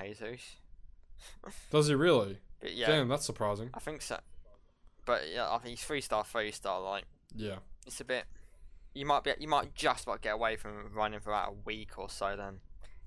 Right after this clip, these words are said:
Speaker 1: it kinda gets a bit
Speaker 2: Yeah, that's, that's the issue, I think, is that within a few
Speaker 1: Long
Speaker 2: weeks,
Speaker 1: term.
Speaker 2: yeah, long, long term, he isn't a card that you're gonna, you're gonna be using for more than just the first Fut Champs weekend next week, maybe.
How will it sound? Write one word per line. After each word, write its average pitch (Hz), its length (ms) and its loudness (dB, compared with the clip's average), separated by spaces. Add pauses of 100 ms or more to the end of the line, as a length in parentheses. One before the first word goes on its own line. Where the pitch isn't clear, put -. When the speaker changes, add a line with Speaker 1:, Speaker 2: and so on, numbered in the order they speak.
Speaker 1:
it - 100 -12
kinda 113 260 -4
gets 101 200 -8
a 104 40 -12
bit 123 140 0
Speaker 2:
Yeah, 107 120 0 (280)
that's, 127 300 0
that's 123 360 0
the 110 160 -4
issue, 107 280 -2
I 101 100 2
think, 104 360 -6
is 104 180 -6
that 101 240 0 (720)
within 117 300 0
a 104 40 -6
few 113 240 -2
Speaker 1:
Long 113 180 4
Speaker 2:
weeks, 117 160 -6
Speaker 1:
term. 104 380 2
Speaker 2:
yeah, 107 200 0
long, 113 320 0
long 113 220 -2
term, 101 380 -4
he 104 180 -6
isn't 104 200 -4
a 101 80 -4
card 101 300 -2
that 101 100 -4
you're 104 160 -6
gonna, 104 160 -4
you're 113 140 -2
gonna 117 160 0
be 110 100 -4
using 110 300 0
for 107 160 0
more 110 220 8
than 110 120 2
just 104 220 0
the - 80 -12
first - 440 4
Fut - 280 -2
Champs 107 380 2
weekend 107 340 2
next 107 240 0
week, 107 240 2
maybe. 107 520 2